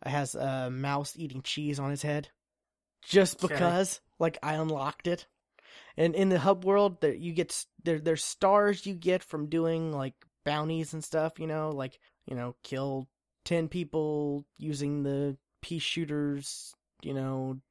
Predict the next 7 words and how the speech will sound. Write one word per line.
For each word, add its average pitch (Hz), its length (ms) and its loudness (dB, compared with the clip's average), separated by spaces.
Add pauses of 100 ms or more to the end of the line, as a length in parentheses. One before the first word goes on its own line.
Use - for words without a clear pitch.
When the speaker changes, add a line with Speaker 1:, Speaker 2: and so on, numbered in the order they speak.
(320)
Speaker 1:
um, 120 760 -6 (420)
hyper 160 380 0
mode, 117 400 -6 (480)
where 131 160 -6
he, 131 220 -10 (220)
you 147 100 -6
know, 113 240 -8